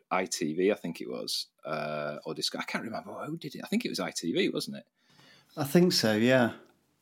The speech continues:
Speaker 1: I know Discovery kind of bought the whole package of them, but I think it was I T V at the time. And, uh, and they, they just sort of said, "Oh, we, we're very interested in, in, in what you're doing.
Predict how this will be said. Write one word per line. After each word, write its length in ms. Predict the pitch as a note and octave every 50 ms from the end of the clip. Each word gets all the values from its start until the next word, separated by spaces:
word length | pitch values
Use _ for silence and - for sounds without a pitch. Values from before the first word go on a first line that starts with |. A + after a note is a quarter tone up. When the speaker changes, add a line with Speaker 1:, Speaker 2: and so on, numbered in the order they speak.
| _ _ -
Speaker 1:
I 100 | G#2+ A2+
know 120 | D3+ D#3+
Discovery 640 | B2+ - B2 - - - D3+ B2 B2 A#2+ A2 G#2
kind 240 | - - A#2+ A2+ G#2
of 160 | F#2 E2 -
bought 240 | - G#2+ G#2+ G#2+ -
the 80 | - -
whole 500 | G#2 G2+ G2 G2 G2 F#2+ F2+ - - - _ _ -
package 420 | - - A2+ - - - E2+ -
of 120 | F#2 E2 D2+
them, 160 | D#2+ D2+ D2+
but 100 | D2 C2+
I 40 | C2
think 180 | - B2+ A#2
it 40 | A#2
was 120 | - G2 A2+
I 100 | G#2+ G2+
T 240 | - - F#2+ F2
V 140 | F2 F2 E2+
at 80 | - -
the 60 | -
time. 500 | - - G2 F2+ F2 D#2+ C#2+ C#2 D2+ - _ _ _ _ _ - _ _ _ - - - - - - - - -
And, 320 | - C#3+ D3 D3+ D#3 D3+ C3+
uh, 160 | - D3+ - -
and 180 | - D#3 F3 F#3+
they, 80 | G#3+ G3+
they 220 | G3+ - A3 G#3
just 180 | G#3 - G3+ -
sort 80 | - D#3
of 40 | -
said, 120 | - G#3
"Oh, 260 | G3 F3 E3+ D#3 D3 C#3+
we, 180 | B2+ C#3+ C#3+
we're 180 | B2+ C#3+ D3 C#3
very 340 | C3 C3 C3 C3 C3 B2 A#2
interested 480 | A2+ A#2 - A2+ - - - G#2+ -
in, 340 | G#2+ G2 F#2+ F#2 F2 F2+ - - _ _ _
in, 220 | - F#2 G2 F#2 -
in 240 | - G2+ G#2 G2+ G2
what 160 | G2+ - -
you're 80 | F2 D#2
doing. 480 | - G#2+ G#2 G2 D#2+ D#2 D#2 E2 E2